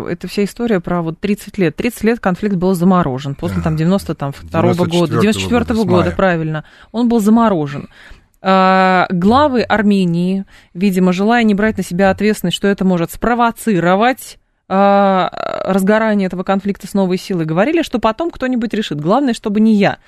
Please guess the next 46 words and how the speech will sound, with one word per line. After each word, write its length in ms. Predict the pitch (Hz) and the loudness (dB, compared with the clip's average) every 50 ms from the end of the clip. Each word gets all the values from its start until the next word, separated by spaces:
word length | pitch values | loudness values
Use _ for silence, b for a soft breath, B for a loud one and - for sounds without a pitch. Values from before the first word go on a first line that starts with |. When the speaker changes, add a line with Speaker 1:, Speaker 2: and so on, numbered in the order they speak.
| B B B B B | B B B B B
Speaker 1:
Но 100 | 185 202 | 0 2
мы 140 | 233 285 | 2 2
же 100 | 262 240 | 2 0
понимаем, 500 | 220 - 220 226 240 269 330 370 349 247 | 0 0 2 2 4 4 4 2 2 2
что 220 | 208 - - - 226 | 0 -2 -2 -2 0
в 80 | 202 | 0
любом 300 | 208 214 196 240 285 302 | 2 0 2 0 -2 -2
случае 560 | - - - 254 240 208 - - - - - - | -2 -2 0 0 0 0 -2 -4 -8 -8 -6 -2
любое 320 | 170 202 196 226 240 220 | 0 0 2 2 2 2
перемирие 440 | - 196 185 202 220 262 330 349 262 | 2 0 2 2 2 2 2 2 0
очень 220 | 214 - - 196 | 0 0 0 -2
часто 320 | - - 226 214 - - 175 | 0 0 -2 -2 -2 -6 -10
сторонами 540 | - - - 185 190 214 269 370 392 285 | -6 -4 -2 0 0 2 2 0 0 -2
при 160 | 220 - 208 208 | 0 0 2 2
неразрешённом 640 | 208 208 196 185 190 196 196 - - 190 185 180 | 4 2 2 0 0 -2 -2 -2 -2 0 0 -2
споре 360 | 185 - - - 175 - - B B B B B B B B B | -2 -4 -4 -4 -4 -4 -4 B B B B B B B B B
используется 640 | B 196 - - 269 330 359 349 294 269 214 - 233 202 | B -6 -4 0 0 2 2 2 2 0 -2 -2 -2 0
как, 340 | - 262 285 269 - - | 0 0 0 0 -4 -2
а, 260 | 247 240 226 220 214 202 | 0 0 2 2 0 0
время 280 | 208 254 302 294 254 | -2 -2 -2 -2 -2
для 240 | 196 170 185 233 254 | -2 0 0 0 2
манёвра 560 | 240 214 196 208 262 277 220 151 135 135 127 135 | 2 2 2 2 2 2 0 0 -2 -6 -6 -6
и 40 | |
время 220 | 143 156 196 247 262 | -4 -2 -2 0 0
Speaker 2:
Да. 80 | 233 | 0
Speaker 1:
накапливания 540 | 226 214 - 262 254 254 254 226 233 226 226 220 | 0 0 0 0 0 0 -2 -4 -2 -2 -4 -4
сил. 280 | - - 277 247 160 | -4 -2 -2 -2 -2
Speaker 2:
Да. 140 | 90 87 82 B B B | -2 -6 -10 B B B
Speaker 1:
Ровно 320 | - 190 214 233 214 202 208 | 0 2 2 2 2 2 0
это 340 | - - - 180 185 - 277 | 0 0 0 0 0 2 2
мы 140 | 247 240 247 | 2 2 2
увидели, 420 | 247 233 240 190 175 170 160 160 | 2 2 2 2 2 2 0 0
в 60 | - | -2
связи 240 | - - 185 160 165 | -2 -4 -4 -4 -4
с 60 | 170 | -6
чем 240 | - - 240 254 226 | -4 -2 0 2 2
России 280 | 196 196 - - 208 202 | 2 0 0 -2 -6 -6
пришлось 380 | - 160 156 - 160 147 - | -4 -6 -6 -6 -6 -6 -4
вмешаться 460 | 165 156 151 - 151 - - - 175 | -4 -4 -2 -2 -2 -2 -2 -4 -4
в 20 | 170 | -2
двадцатом 420 | 185 208 220 - 262 - 269 247 | -2 -2 0 -2 -2 -2 -2 -2
году. 300 | 233 240 240 226 262 254 B B B B B | 0 0 0 0 -2 -6 B B B B B
Эта 180 | B 214 - 196 | B -2 0 2
война 260 | 202 202 196 180 160 | 2 2 2 0 0
была 200 | 160 190 190 170 | 0 2 2 2
остановлена, 760 | 156 - - 254 240 202 151 131 131 147 170 190 240 285 | 0 0 0 0 0 0 -2 -4 -4 -4 -2 0 0 -2